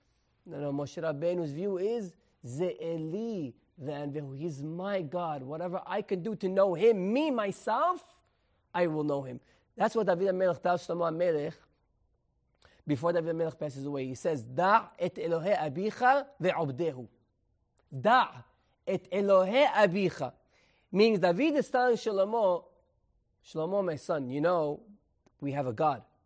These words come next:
and he is my God. But it's not enough to know that he is my God.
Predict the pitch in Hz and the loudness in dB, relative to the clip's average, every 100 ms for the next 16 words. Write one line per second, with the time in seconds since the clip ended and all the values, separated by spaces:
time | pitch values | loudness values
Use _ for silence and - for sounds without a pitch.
0 | _ _ _ _ - 131 147 156 127 156 | _ _ _ _ -10 -6 -6 -6 -4 -4
1 | 170 143 135 123 - _ _ _ _ - | -4 -4 -6 -8 -16 _ _ _ _ -6
2 | 165 - 208 220 233 226 226 214 208 202 | -4 -2 2 4 6 4 2 0 2 2
3 | 180 175 139 160 170 196 160 156 156 175 | 2 -2 -4 -2 0 2 2 2 2 -2